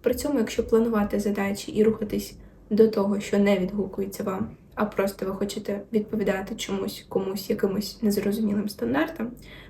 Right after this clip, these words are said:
то навряд чи це буде дуже гарно працювати і піднімати ваш настрій. Загалом це відео спрямоване на те, щоб ви подумали, а як ви хочете дійсно планувати свій тиждень, місяць, сезон, рік,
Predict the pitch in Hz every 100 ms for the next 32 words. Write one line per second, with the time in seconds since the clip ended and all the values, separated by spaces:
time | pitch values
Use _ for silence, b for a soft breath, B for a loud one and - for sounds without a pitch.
0 | B - 240 220 196 220 247 302 - -
1 | - 233 214 196 185 208 214 202 202 202
2 | 214 208 202 202 180 220 220 208 214 208
3 | 196 202 214 208 - 202 208 - - -
4 | - - - 262 294 370 392 262 262 269
5 | 233 - 240 240 247 220 220 220 226 330
6 | 403 - - - - 226 214 214 302 311
7 | - 220 220 262 233 214 - 220 226 -
8 | 214 220 214 208 202 202 208 - 202 196
9 | 196 196 202 208 208 208 285 285 - 233
10 | - 226 226 240 - 214 - - - 208
11 | 214 226 - - 202 226 311